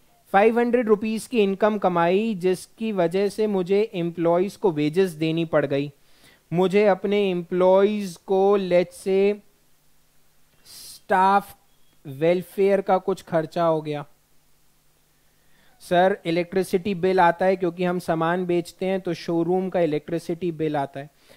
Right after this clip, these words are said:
तो क्या इनकम कमाने के लिए, कुछ रेवेन्यू जनरेट करने के लिए कुछ एक्सपेंसेस हुए? बिल्कुल हुए। तो,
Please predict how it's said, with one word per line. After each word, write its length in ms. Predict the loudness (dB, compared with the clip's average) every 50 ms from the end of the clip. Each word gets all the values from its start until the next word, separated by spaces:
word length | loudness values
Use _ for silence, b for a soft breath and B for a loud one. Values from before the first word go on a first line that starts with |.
| b b b _ 2
तो 80 | 2
क्या 400 | 2 4 2 2 2 2 2 -2 _ _ 0
इनकम 520 | 2 2 2 0 0 2 2 2 2 2
कमाने 540 | 2 0 2 2 2 2 2 2 2 0 0
के 220 | 0 -2 -4 -2
लिए, 260 | -2 -2 0 0 0 -2
कुछ 440 | -2 -2 -2 -2 -4 -6 -12 -16 -18 _ -8
रेवेन्यू 600 | -2 0 2 2 2 2 2 2 2 0 0 0 2
जनरेट 540 | 2 0 0 0 2 4 4 4 4 2
करने 400 | 2 2 2 2 2 2 0 0
के 180 | 2 2 2 2
लिए 160 | 2 2 0
कुछ 240 | 0 0 -2 -2 -2
एक्सपेंसेस 640 | -4 -6 -6 -4 -2 0 0 0 0 -2 -2 -2 -2
हुए? 360 | 0 4 8 8 8 8 6 0 -12 _ _ _ -6
बिल्कुल 440 | -2 0 0 0 2 2 0 2 2
हुए। 240 | 0 -2 -4 -6 -8 b b b b b b b b _
तो, 20 | -2